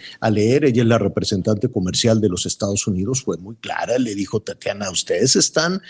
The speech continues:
violando los acuerdos establecidos en un acuerdo que abarca a Canadá, a Estados Unidos y a México". Y como,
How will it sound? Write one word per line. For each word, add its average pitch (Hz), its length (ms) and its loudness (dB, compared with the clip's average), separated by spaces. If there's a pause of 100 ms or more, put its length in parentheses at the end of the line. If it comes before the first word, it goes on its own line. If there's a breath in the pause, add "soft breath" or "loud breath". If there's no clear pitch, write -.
(280 loud breath)
violando 113 460 2
los 165 180 0
acuerdos 151 600 0 (300 loud breath)
establecidos 135 1300 0 (180)
en 123 200 0
un 135 160 2
acuerdo 113 540 0
que 98 100 -2
abarca 90 380 -2
a - 80 -6
Canadá, 107 640 0
a - 240 -6
Estados 98 500 -2
Unidos 180 420 2 (340 soft breath)
y 139 340 -4 (120)
a 101 160 -2
México". 135 840 0 (240)
Y 185 180 -4
como, 226 720 4